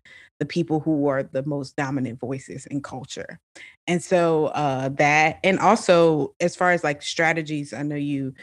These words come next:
you talked about that a little bit in your question. Early on, we were really intentional about just interviewing people, apologists, Black and white,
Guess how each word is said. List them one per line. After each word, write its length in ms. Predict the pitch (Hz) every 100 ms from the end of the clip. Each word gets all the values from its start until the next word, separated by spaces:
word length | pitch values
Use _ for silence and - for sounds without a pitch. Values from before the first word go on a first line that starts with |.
| - _
you 100 | 160
talked 280 | 147 160 -
about 280 | 147 131 127
that 180 | 151 107
a 40 |
little 140 | 147 151
bit 220 | 156 -
in 80 | 131
your 160 | 127
question. 580 | - 180 - 170 143 143 _ _ _
Early 320 | 185 196 180
on, 600 | 120 175 202 190 160 156
we 120 | 160 170
were 160 | 160
really 320 | 151 170 170
intentional 640 | 147 139 175 170 185 165 120
about 340 | 139 143 131
just 260 | 139 160 -
interviewing 560 | 170 170 160 156 143 139
people, 640 | - 160 - 151 139 139 _ _ _ _
apologists, 880 | 175 175 165 190 185 165 165 165 - _ 143
Black 380 | 165 170 175 -
and 340 | 180 185 160
white, 380 | 151 143 135